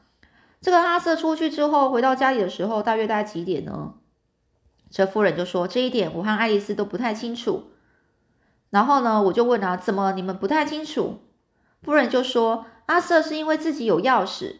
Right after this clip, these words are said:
回来后可能是自己开门进来的。’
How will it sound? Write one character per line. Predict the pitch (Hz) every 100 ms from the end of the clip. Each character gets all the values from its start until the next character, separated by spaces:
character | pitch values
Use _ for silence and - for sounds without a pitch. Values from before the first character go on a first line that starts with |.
| _
回 | -
来 | 285 302
后 | 311 302
可 | -
能 | 202 190
是 | 254
自 | 277
己 | 285 180
开 | -
门 | 208 185
进 | 196 262
来 | 175 -
的。’ | - -